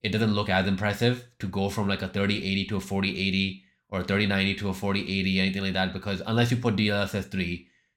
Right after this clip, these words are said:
because it's just, it's just, like, fifteen F P S or whatever, right? Like, or fifteen or twenty F P S, which obviously percentage-wise can look cool and everything, but overall it's like, okay, like, you know, for your eyes, which are the things that are actually consuming this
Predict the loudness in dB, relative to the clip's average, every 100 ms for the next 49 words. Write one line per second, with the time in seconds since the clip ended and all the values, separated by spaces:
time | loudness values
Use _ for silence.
0 | _ -4 0 0 0 -2 -2 -4 0 0
1 | 0 -4 -4 _ _ _ _ -4 0 2
2 | 2 0 0 2 2 2 0 0 0 0
3 | 0 0 0 -2 -4 -4 -4 -4 -2 0
4 | 0 0 -2 -2 -4 -6 -10 _ _ -2
5 | 0 2 2 2 4 4 4 2 2 2
6 | 2 2 0 2 2 4 2 2 0 -2
7 | -2 0 2 4 4 4 2 0 -2 -2
8 | 0 0 0 -2 -2 -4 0 0 2 2
9 | 4 4 2 -2 -6 _ _ -6 0 0
10 | 2 2 2 4 2 0 0 0 2 4
11 | 4 2 0 -2 -6